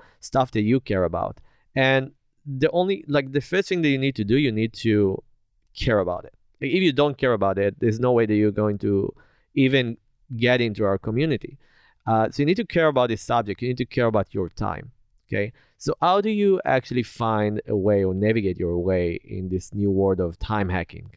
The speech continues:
or tools for time? So basically, our community is exactly around that. So it's a, it's a two-way community. Basically, you can ask questions about tools or use cases or problems that you have. So the problem space is like,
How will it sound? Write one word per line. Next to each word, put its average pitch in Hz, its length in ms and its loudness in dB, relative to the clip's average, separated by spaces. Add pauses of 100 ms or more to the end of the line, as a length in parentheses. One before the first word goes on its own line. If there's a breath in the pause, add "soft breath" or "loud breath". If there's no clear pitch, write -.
(120)
or 95 120 -12
tools - 240 -8
for - 100 -10
time? 92 240 -10
So 117 120 -6
basically, 135 400 0 (440 loud breath)
our 143 140 4
community 127 420 0
is 107 280 -2
exactly 110 720 0
around 101 340 2
that. 107 240 2
So 95 280 -2 (300 soft breath)
it's 120 220 -2
a, 117 300 4
it's 117 180 -4
a 117 140 0
two-way 143 420 2
community. 113 720 0
Basically, 107 380 0
you 104 140 0
can 104 220 -8
ask 107 300 -2
questions 98 500 -4
about 92 260 -2
tools 101 440 -4
or 113 40 -6
use 104 240 0
cases 95 400 -4
or 92 60 0
problems 98 460 -4
that 90 140 -4
you 90 120 -2
have. 120 400 0
So - 160 -18
the 101 80 -4
problem 113 380 -2
space 98 340 -6
is 92 140 -2
like, 92 260 0